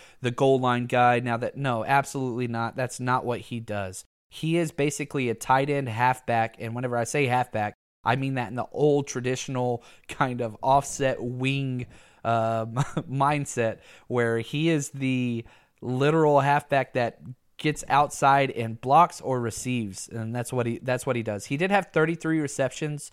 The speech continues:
for three hundred fifteen yards and one touchdown. The five games that Jimmy started, if you carry out those sixteen games, uh, he would have had fifty-four receptions for six twenty-four yards. So,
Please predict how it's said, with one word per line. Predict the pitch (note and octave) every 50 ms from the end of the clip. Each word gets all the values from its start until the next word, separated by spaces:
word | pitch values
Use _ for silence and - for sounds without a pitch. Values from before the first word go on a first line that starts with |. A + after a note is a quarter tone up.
| - - - - - - _
for | - - B2+
three | A#2+ - C3+ C#3 C#3+
hundred | D3 D3 C#3 C3+ A#2+ A2
fifteen | - - D3 C#3+ - - D3+ C#3+ C#3 C3
yards | C3 C3 C3 C3 B2+ -
and | F#2 G2 A#2 A2+ A2
one | A2+ A#2+ B2+ B2+ A#2+
touchdown. | - - A#2+ A#2 - - - - C3 C3 C3 C3 C3 A#2+ - - - - - - - - _ _ _ _ _ - C3+ -
The | - C3
five | - - - D3+ D3 D3 F3 F#3
games | - E3+ F3 F3 E3 -
that | D3+ -
Jimmy | A2+ - C3+ C3 D3 E3
started, | E3 - - - E3 C#3+ B2 A#2 A#2+ C3
if | C3+ A#2+ - A#2
you | A2+
carry | - - - C#3 C#3 C#3+ D#3+ D#3 D3 C#3
out | C3+ C#3 C3+ - -
those | B2+ B2 A#2 -
sixteen | - - - C#3+ C#3 - - - D#3 D3+ D#3 D#3+ D#3
games, | D3 C#3+ C#3 B2+ A2+ G#2+ A2 A#2+ D3+ - - - - - - - _ _
uh, | - A2+ A#2 A2+
he | G#2+ - C#3+
would | C3 C3
have | B2+ B2+
had | C3+ B2 -
fifty-four | - C#3+ C3+ - C3+ - - C#3 C3+
receptions | B2+ B2 - - C3 B2 - C3 B2 A#2
for | - - A2
six | - - B2 - -
twenty-four | - - A#2+ A#2 G#2+ - A2+ A2
yards. | G#2 G2 F#2+ F2+ -
So, | - D3+ C#3